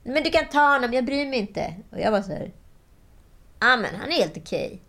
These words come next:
Men jag bryr mig inte riktigt, du kan ha honom." Och så höll vi på så där. Så det blev liksom en rätt så här kärlekslös lek på något konstigt sätt. Båda ville, men båda blev sårade ifall den andra gjorde. Och killen, han for ju som en, liksom en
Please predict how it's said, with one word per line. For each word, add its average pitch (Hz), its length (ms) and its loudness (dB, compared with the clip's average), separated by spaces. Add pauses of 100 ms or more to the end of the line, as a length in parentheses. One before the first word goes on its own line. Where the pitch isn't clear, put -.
Men 247 100 -2
jag 269 120 2
bryr 285 280 0
mig 277 100 2
inte 202 160 -4
riktigt, 156 360 -6
du 277 120 0
kan 269 180 0
ha 190 80 4
honom." 165 300 -4
Och 190 60 -6
så 233 60 0
höll 240 100 2
vi 233 80 -2
på 247 200 0
så 247 100 -10
där. 165 220 -2 (380)
Så - 140 -4
det 247 100 0
blev 262 240 6
liksom 214 260 0
en 196 100 2
rätt 185 280 -2
så - 120 -2
här 160 300 2
kärlekslös 170 1400 0
lek 214 460 -2
på 170 80 -6
något 160 120 -6
konstigt - 420 -8
sätt. - 280 -10 (840)
Båda 247 440 6
ville, 202 600 4
men 214 160 2
båda 208 220 6
blev 240 140 0
sårade 160 720 2
ifall 190 220 -2
den 175 120 -2
andra 165 260 0
gjorde. 196 540 -2 (320)
Och 196 160 -2
killen, 220 360 4
han 247 200 2
for 180 240 -2
ju 165 60 -2
som 170 120 -8
en, 160 60 -2
liksom 160 220 -6
en 151 160 -4